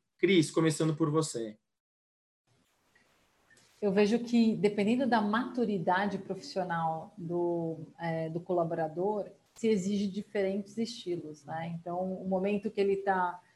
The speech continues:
Speaker 2: ali pra ser realmente, é, promovido e tem que escolher duas posições, daí ele precisa saber pra onde ele vai, é, o porquê que ele precisa ir. Então, ele precisa muito mais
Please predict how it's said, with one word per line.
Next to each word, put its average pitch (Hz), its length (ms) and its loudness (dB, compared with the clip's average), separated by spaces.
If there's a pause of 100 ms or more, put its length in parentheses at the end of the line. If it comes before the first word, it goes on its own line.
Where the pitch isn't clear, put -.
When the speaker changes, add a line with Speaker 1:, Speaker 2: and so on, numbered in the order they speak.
(120)
Speaker 2:
ali 190 460 4
pra 185 240 4
ser 190 560 2
realmente, 185 840 2 (300)
é, 175 140 2
promovido 190 800 0
e 170 40 -4
tem 185 160 -4
que 185 80 -6
escolher 190 320 2
duas 202 320 2
posições, 196 880 -2
daí 170 120 0
ele 170 120 0
precisa 190 320 -8
saber 196 320 -2
pra - 200 -4
onde 175 240 -8
ele 196 140 -4
vai, 185 460 -2 (180)
é, 165 260 -2
o 170 80 -2
porquê 190 480 0
que 190 140 -2
ele 190 120 0
precisa 196 480 -4
ir. 185 200 -2
Então, 185 380 -2
ele 190 160 0
precisa 202 300 -4
muito 208 240 -4
mais 190 420 -4